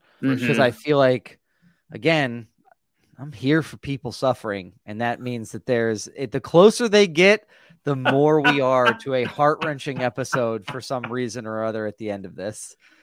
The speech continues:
Speaker 2: Like,
Speaker 1: Oh my gosh.
Speaker 2: if, if he was still standoffish, there's no growth. Like, there's no,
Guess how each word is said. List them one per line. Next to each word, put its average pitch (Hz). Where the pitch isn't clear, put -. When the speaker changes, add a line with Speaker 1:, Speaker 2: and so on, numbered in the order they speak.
Speaker 2:
Like, 127
Speaker 1:
Oh 127
my 107
gosh. 95
Speaker 2:
if, 180
if 196
he 226
was 247
still 226
standoffish, 170
there's 165
no 208
growth. 151
Like, 143
there's 156
no, 170